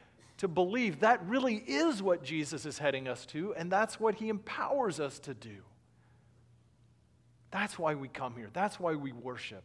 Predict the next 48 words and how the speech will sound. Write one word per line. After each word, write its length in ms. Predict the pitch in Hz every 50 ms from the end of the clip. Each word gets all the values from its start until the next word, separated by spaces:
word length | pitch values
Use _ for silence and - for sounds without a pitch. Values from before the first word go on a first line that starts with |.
| -
That's 240 | - 175 190 190 -
why 100 | 185 180
we 120 | 165 151
sing 240 | 143 - 160 143 127 -
praise. 420 | - - 139 131 123 113 110 110
That's 220 | - 165 180 175 -
why 120 | 185 175
we 120 | 156 147 143
confess. 640 | - - 143 123 - - - 175 160 151 139 -
That's 220 | - 160 160 160 -
why 120 | 160 165
we 80 | 156 147
receive 440 | 139 147 135 - - 185 180 165 147
God's 240 | 160 139 139 135 139 139
grace 380 | 139 139 143 147 151 143 139 143
again 420 | 135 127 - 160 160 165 165 156
and 120 | 143 131
again 360 | 127 123 - - 165 165 156 127 - - - - - - - - - 135 135 - _ -
in 140 | - 175 165
a 60 | 165
way 240 | 151 139 160 185 190
that 120 | 175 180 160
empowers 540 | 147 - - - 196 190 180 170 151 123
us 220 | 190 240 254 247 -
then 260 | 156 151 135 143 151
to 100 | - 165
go 260 | 143 165 156 151 151 -
out 300 | - 185 214 247 302 311
of 140 | 262 220 160
the 80 | 165 156
greenhouse, 640 | 131 139 147 147 143 139 139 139 139 160 185 170 -
just 220 | - 202 196 -
like 180 | 208 190 - 208
any 180 | 208 202 202
other 160 | 214 226 226
plant, 640 | 190 - - - 147 135 139 131 135 170 202 - - - - - - - - _ -
and 160 | 165 165 165
get 140 | 151 170 165 156
rooted 720 | 143 143 147 156 180 208 262 285 254 180 160 - 175 190
in 240 | 202 - 165 175 175
the 80 | 165
place 400 | 165 - - 180 175 175 175 175
that 160 | - 175 165 123
God 240 | 170 151 156 151
has 260 | 151 160 160 156 147 -
for 280 | - 147 131 139 170
us 180 | 185 170 135 -
to 100 | - 143